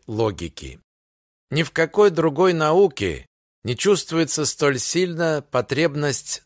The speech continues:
начинать с самой сути дела, без предварительных размышлений, как в науке логики.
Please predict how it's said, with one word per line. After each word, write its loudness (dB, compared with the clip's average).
начинать -4
с -10
самой 0
сути -2
дела, 0
без -2
предварительных 0
размышлений, 0
как -2
в -18
науке -2
логики. -6